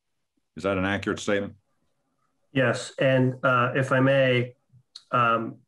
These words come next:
Speaker 2: in addition to that, you have, there's, uh, the bill appropriates twenty-five thousand for Section six for general fund to D M H, and would need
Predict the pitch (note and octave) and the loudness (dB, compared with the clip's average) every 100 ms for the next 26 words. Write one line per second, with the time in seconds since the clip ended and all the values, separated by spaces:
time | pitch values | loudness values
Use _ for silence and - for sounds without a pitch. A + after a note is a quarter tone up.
0 | - C#3 B2+ - D3+ D3+ E3 C3+ B2+ A#2+ | -2 0 0 0 -2 0 0 0 0 0
1 | A#2+ B2 - B2 A#2+ B2 - - _ - | 0 -2 -6 -4 0 0 -4 -18 _ -20
2 | _ F3 B2+ A#2+ B2 B2 A2+ A2 A2+ C3 | _ -4 0 0 0 2 2 0 -2 0
3 | C3+ - - - - A#2+ - D3 C3+ C3+ | 0 0 -6 -12 -12 -8 -2 0 0 0
4 | B2 B2 C3+ C3+ C3 C3 C3 B2+ C3 B2 | 0 -2 -2 0 0 0 0 0 0 2
5 | A#2+ B2 A#2+ B2 - _ _ _ _ - | 0 -2 -4 -6 -12 _ _ _ _ -8
6 | - A#2+ B2 A#2+ - C3+ B2 - - - | -2 -2 0 -4 -2 -2 -2 -4 -14 -10
7 | C3 G#2+ A#2+ A#2+ B2+ B2+ C#3+ C#3 C3+ D3 | -4 -2 2 2 2 2 2 2 0 0
8 | D3 C#3+ C#3 C#3+ - - _ _ _ _ | 2 2 2 0 -4 -20 _ _ _ _
9 | - C3+ C#3 B2+ B2+ B2 B2 B2 B2+ B2+ | -4 0 2 2 0 -2 -2 -4 0 2
10 | B2 B2 - | 2 0 -4